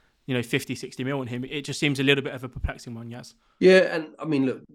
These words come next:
Speaker 2: let's not forget City were in, although they drew their sort of line in the sand at forty million, they were in as well, and he basically was on strike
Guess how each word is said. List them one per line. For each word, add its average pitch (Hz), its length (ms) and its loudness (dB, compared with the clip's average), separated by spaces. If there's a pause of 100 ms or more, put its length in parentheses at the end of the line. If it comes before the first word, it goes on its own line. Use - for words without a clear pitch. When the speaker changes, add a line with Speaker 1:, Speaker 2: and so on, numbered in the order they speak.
(120)
Speaker 2:
let's 127 160 -12
not 127 120 -4
forget 117 240 -4
City 127 360 0
were 117 260 4
in, 117 460 -2
although 113 240 0
they 113 140 2
drew 113 280 0
their 110 280 0
sort - 180 -8
of 110 60 -4
line 107 200 -2
in 104 80 0
the 104 80 -2
sand 104 240 -2
at - 100 -4
forty 147 220 2
million, 123 360 4
they 120 140 4
were 117 100 -2
in 110 160 0
as 101 120 -2
well, 107 340 2
and 101 80 -2
he 95 60 -6
basically 107 380 -6
was 95 140 -6
on 92 100 -2
strike 104 460 0